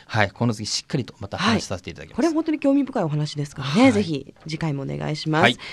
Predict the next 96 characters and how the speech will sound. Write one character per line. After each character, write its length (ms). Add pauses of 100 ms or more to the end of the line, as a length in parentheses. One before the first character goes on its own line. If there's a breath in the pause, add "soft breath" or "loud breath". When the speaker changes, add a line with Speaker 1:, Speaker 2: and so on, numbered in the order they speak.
Speaker 2:
さ 160
あ、 60
そ 100
れ 60
で 60
は 60
こ 100
こ 120
で 140
質 180
問 160
が 100
届 220
い 40
て 100
い 60
ま 140
す 140
の 160
で、 260
Speaker 1:
は 80
い。 40
Speaker 2:
よ 40
ろ 80
し 140
い 40
で 120
し 100
ょ 80
う 60
か。 320
Speaker 1:
は 60
い。 100 (440 loud breath)
Speaker 2:
え 140
ー、 20
ラ 120
ジ 80
オ 80
ネ 140
ー 20
ム、 220 (140)
温 300
水 320
さ 140
ん 180 (340)
か 100
ら 60
い 40
た 80
だ 100
き 80
ま 140
し 100
た。 240
Speaker 1:
は 120
い。 80 (280 loud breath)
Speaker 2:
え 60
ー、 40
年 180 (180)
末 80
の 80
話 320
で 120
す。 140 (240 loud breath)
息 240
子 160
が 100
横 260
浜 260
か 80
ら 100
帰 100
省 200
し 40
て 120
き 100
ま 100
し 60
た。 160 (500 soft breath)
私 360
が 140
駐 200
車 140
場 220
か 80
ら 100
車 340
を 80
出 120
そ 160
う 60
と 140
し 60
た 100
時 280
に、 180